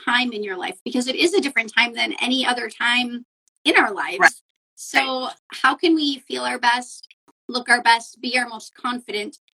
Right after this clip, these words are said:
Speaker 1: and our healthiest self while going through this time in our life?
Speaker 2: Yeah, and it's one of those things, it's like you have to go through it, right?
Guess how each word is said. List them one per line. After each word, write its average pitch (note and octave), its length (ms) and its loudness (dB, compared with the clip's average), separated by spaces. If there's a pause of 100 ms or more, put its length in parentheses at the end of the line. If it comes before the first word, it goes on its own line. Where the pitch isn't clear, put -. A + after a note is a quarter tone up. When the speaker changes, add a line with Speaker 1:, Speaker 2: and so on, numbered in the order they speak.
(140)
Speaker 1:
and C#4+ 200 6
our A3+ 180 -2
healthiest A3+ 760 -8
self - 440 -4 (360)
while A#3 380 4
going G#3+ 340 -10
through G3 300 -4
this F#3+ 260 -14
time F#3 360 -6
in F3+ 140 -10
our G3 160 -10
life? - 300 -10 (380)
Speaker 2:
Yeah, F4 260 6 (360)
and F4 160 8
it's G4+ 140 -2
one B4 160 4
of D#5 80 2
those E4+ 200 4
things, G3 500 -4
it's - 120 -20
like B3+ 160 -14
you C4 120 -8
have - 180 2
to C4 80 -14
go G3 140 -8
through F#3+ 300 -8
it, - 120 -10
right? C#3+ 400 -4